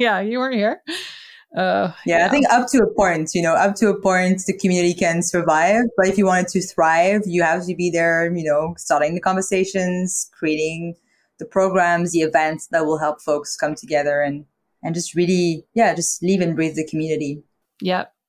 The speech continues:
Speaker 1: I think there's, I mean, the way I've found success, if, in case anybody finds this helpful, maybe, maybe not, is I focus on, so if there are regular events or posts you know, obviously doing that. So, like,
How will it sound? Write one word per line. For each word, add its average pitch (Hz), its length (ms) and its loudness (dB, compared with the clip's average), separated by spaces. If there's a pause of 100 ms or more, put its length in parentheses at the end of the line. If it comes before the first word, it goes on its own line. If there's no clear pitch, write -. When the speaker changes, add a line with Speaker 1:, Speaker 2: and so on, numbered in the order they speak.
Speaker 1:
I 240 100 -4
think 311 200 -2
there's, 240 460 -4 (200)
I 196 120 -2
mean, 185 400 -2
the 214 80 0
way 294 180 2
I've 196 280 -2
found 156 220 -10
success, 160 460 -6
if, 170 240 -8
in 165 120 -10
case 151 220 -6
anybody - 380 -8
finds - 280 -12
this - 120 -14
helpful, - 460 -10
maybe, 175 260 -12
maybe 165 240 -10
not, 165 260 -12 (480)
is 180 420 -2
I 202 200 0
focus 240 460 -4
on, 165 480 -4
so 170 240 -4
if - 220 -10
there 175 420 -4
are 165 320 -2
regular 190 560 0
events 175 580 -4
or 170 520 -4
posts - 640 -6 (440)
you 185 80 -4
know, 180 200 -2
obviously 175 520 -4
doing 165 320 -8
that. 170 260 -8
So, - 160 -8
like, 160 220 -8